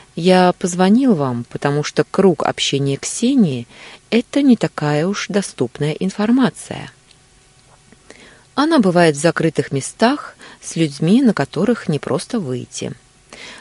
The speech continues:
Как нам сказали в доме, где она живет, ее нередко видели погружающей багаж в чужую машину. Она, вероятно, часто выезжает за границу.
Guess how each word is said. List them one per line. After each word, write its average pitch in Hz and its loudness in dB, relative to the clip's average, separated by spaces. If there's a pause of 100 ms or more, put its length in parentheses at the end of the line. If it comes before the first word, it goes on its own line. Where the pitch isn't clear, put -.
(120)
Как - -2
нам 156 2
сказали 151 2
в 156 -12
доме, 165 2
где 135 -2
она 135 -2
живет, 151 0 (500)
ее 170 4
нередко 294 2
видели 247 2
погружающей 156 -2
багаж 135 -2
в - -20
чужую 131 -4
машину. 120 -6 (640)
Она, 143 0
вероятно, 147 2
часто - -4
выезжает 139 -2
за 147 0
границу. 196 -2